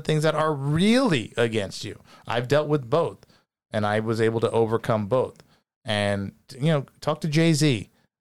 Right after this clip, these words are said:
talk to anyone, anyone of color who's made it big,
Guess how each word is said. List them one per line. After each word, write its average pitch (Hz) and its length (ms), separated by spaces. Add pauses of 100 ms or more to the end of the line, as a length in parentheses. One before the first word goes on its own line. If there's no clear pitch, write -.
(120)
talk 135 240
to 156 600
anyone, 139 680
anyone 165 360
of 147 120
color 143 360
who's 110 240
made 120 420
it 113 260
big, 101 380